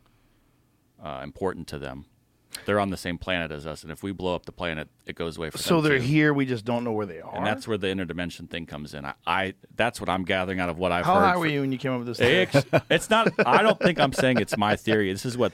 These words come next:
Speaker 1: they're sort of
Speaker 2: I
Speaker 1: saying.
Speaker 2: understand.
Speaker 1: And Grush is sort of like, "That's an interesting thing you're saying."
Speaker 2: Mm.
Speaker 1: He's not confirming it with them or anything, but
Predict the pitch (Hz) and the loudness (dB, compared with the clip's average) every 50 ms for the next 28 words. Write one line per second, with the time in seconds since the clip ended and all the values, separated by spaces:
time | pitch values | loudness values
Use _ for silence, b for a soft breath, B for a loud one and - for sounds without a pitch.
0 | - - 107 107 107 98 - - 104 95 92 - - 101 92 90 82 85 90 92 | 0 0 2 2 2 0 0 -4 -2 -2 -2 -2 0 0 2 2 2 0 -4 -6
1 | 123 123 120 117 92 90 104 110 110 - - - 95 - - 107 101 101 95 90 | -8 -6 -4 -4 -4 0 2 2 2 0 -2 -8 -10 -6 -2 0 0 0 -2 -2
2 | 98 92 87 87 85 _ _ b b b b b b - 101 90 - 98 98 95 | -2 -2 -2 -2 -4 _ _ b b b b b b -4 -4 -2 -2 -4 -4 -4
3 | 87 107 95 - - 87 87 - - 101 95 87 85 - - 107 98 95 92 92 | -4 -6 -8 -8 -8 -10 -6 -4 -4 -4 -4 -4 -8 -6 -4 -2 0 0 0 -2
4 | 90 139 131 127 123 120 117 113 110 107 92 - 92 82 - 85 82 - - 87 | 0 0 0 0 0 -2 -4 -6 -8 -8 -4 -4 -4 -4 -4 -12 -12 -8 -6 -6
5 | 90 87 85 82 85 85 - 82 80 - 80 78 80 80 80 73 - 82 73 71 | -4 -4 -6 -6 -6 -6 -8 -10 -10 -8 -8 -8 -6 -6 -8 -10 -10 -12 -12 -12
6 | 71 69 71 65 65 | -10 -10 -10 -10 -10